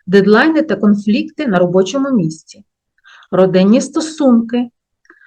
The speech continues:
сімейні конфлікти, фінансові труднощі, догляд за літніми родичами та дітьми також спричиняють стрес. Проблеми зі здоров'ям,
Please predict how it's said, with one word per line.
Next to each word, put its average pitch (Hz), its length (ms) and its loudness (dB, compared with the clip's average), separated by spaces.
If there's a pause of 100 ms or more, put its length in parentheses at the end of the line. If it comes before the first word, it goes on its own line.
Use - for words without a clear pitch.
(220)
сімейні 208 500 2
конфлікти, 214 920 -2
фінансові 220 600 0
труднощі, 226 840 -4 (220)
догляд 240 440 0
за 185 160 -2
літніми 190 460 -2
родичами 220 720 -2 (260)
та 190 100 -2
дітьми 180 600 -2 (340)
також 196 600 -2 (300)
спричиняють 196 840 -4
стрес. 156 560 -14 (460)
Проблеми 196 500 2
зі 311 120 -2
здоров'ям, 240 800 0